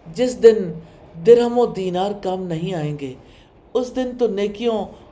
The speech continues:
اور برائیوں کا بدلہ ہی دیا جائے گا۔ اللہ تعالی ہمیں اس کی سمجھ نصیب فرمائے اور عمل کرنے کی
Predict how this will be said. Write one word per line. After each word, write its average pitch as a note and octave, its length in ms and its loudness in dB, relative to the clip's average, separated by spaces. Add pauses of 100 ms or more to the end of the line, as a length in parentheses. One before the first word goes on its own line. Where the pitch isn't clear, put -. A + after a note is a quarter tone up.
(160)
اور A3 140 0
برائیوں G3+ 640 -4
کا G#3+ 80 -2
بدلہ D#3 420 -6
ہی F#3+ 200 -4
دیا D#3 320 -4
جائے C3+ 400 -6
گا۔ B2 160 -14 (480)
اللہ F#3+ 200 -4 (100)
تعالی E3 240 -2
ہمیں E3 420 -6 (540)
اس G3 220 -10
کی G3+ 120 -12
سمجھ F3 500 -8
نصیب D3+ 360 -8 (100)
فرمائے C3 460 -8 (500)
اور E3+ 240 -2 (160)
عمل G#3 300 -2
کرنے E3+ 400 -2
کی E3+ 200 -6